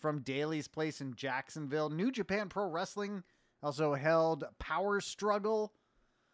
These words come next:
this weekend from Osaka, Japan. And a lot of big things came out of that card as well. And the Wrestle Kingdom, the two-night Wrestle Kingdom, January fourth and January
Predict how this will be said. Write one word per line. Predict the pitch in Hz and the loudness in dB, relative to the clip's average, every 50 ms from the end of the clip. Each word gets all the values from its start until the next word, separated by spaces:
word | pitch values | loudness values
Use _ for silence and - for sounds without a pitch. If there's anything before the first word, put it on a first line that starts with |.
| _ _ - | _ _ -4
this | 139 165 170 - - | -2 -2 -2 -2 -2
weekend | 147 160 170 170 156 - 180 185 185 - | -2 0 0 0 0 -2 -2 -4 -4 -4
from | - 170 165 156 156 160 - - | -4 -4 -4 -4 -6 -8 -8 -6
Osaka, | 147 143 127 - - - 185 160 156 - 208 196 190 190 185 - - - _ _ - 120 | -6 -4 -4 -4 0 2 2 2 2 0 0 0 0 -2 -4 -6 -12 -20 _ _ -20 -16
Japan. | - 139 135 - - - 185 185 180 175 180 185 190 196 190 - _ _ _ _ _ _ _ _ _ _ _ _ _ _ | -12 -12 -12 -8 -4 -2 -2 -2 -2 -4 -4 -6 -8 -8 -12 -14 _ _ _ _ _ _ _ _ _ _ _ _ _ _
And | 131 139 | -14 -12
a | 135 | -12
lot | 123 123 139 156 180 196 202 | -8 -4 -2 0 0 0 0
of | 190 160 | 0 -2
big | 147 147 143 123 117 | -2 -2 -4 -4 -6
things | - 143 135 131 135 135 - | -4 -4 -4 -4 -4 -6 -8
came | - - - 147 135 131 | -10 -8 -6 -6 -4 -2
out | 135 131 123 | -2 -2 -4
of | 120 104 | -4 -6
that | 123 135 143 147 131 | -6 -6 -6 -6 -8
card | - - 160 147 135 131 123 | -8 -4 -2 -2 -2 -2 -4
as | 123 117 107 113 | -6 -8 -8 -6
well. | 120 131 139 139 143 143 139 139 135 123 - - - _ - _ - | -4 -2 0 2 2 2 2 0 0 -2 -4 -10 -20 _ -20 _ -18
And | 113 113 110 113 113 113 117 117 113 110 110 - - 117 120 | -16 -14 -12 -10 -10 -10 -8 -10 -10 -10 -12 -16 -18 -14 -12
the | 120 120 113 110 110 | -10 -10 -10 -8 -8
Wrestle | 127 147 151 - - 185 165 143 | -6 -6 -4 -2 -2 0 -2 -2
Kingdom, | - - - 175 165 165 156 151 147 143 143 | -2 -4 -2 0 0 0 0 0 0 0 0
the | 143 | -2
two-night | 131 - - - 302 339 311 277 277 277 254 202 | -2 -2 0 2 2 2 2 2 2 2 0 0
Wrestle | 202 208 214 - - 208 | 0 0 0 2 2 2
Kingdom, | 175 - 175 160 147 143 131 127 | 4 4 2 2 2 2 0 0
January | 117 143 147 147 147 143 139 135 | 0 0 0 0 2 2 2 0
fourth | 127 - 143 135 131 127 - | 0 -2 -2 0 0 0 -2
and | 127 117 107 | -4 -6 -4
January | - 123 127 123 120 120 113 113 110 113 110 | -4 -4 -4 -2 -2 -2 -4 -4 -4 -4 -6